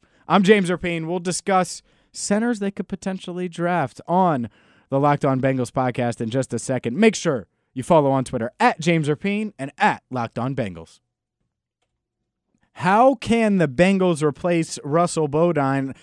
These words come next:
I talked with Dave Lapham on our special Saturday edition of the Locked On Bengals podcast, and one thing he mentioned was the draft, and I think they'll seriously consider taking a center twenty-first overall. That's what offensive line coach,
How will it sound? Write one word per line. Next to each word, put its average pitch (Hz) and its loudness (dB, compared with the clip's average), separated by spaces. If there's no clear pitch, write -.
I 156 0
talked 190 2
with 165 -4
Dave 170 0
Lapham 151 0
on 139 -4
our 139 -2
special 165 -2
Saturday 165 0
edition 135 -6
of 127 -8
the 123 -8
Locked 131 -4
On 127 -4
Bengals 123 -6
podcast, 127 -4
and 165 -8
one 226 2
thing 247 2
he 208 0
mentioned 240 -4
was 202 0
the 147 -4
draft, 175 -4
and 147 -4
I 180 2
think 190 -4
they'll 147 -4
seriously 165 -4
consider 151 -4
taking 151 -4
a 135 -4
center 147 -4
twenty-first 147 -6
overall. 139 -2
That's 156 0
what 151 2
offensive 147 -4
line 139 -2
coach, 123 -6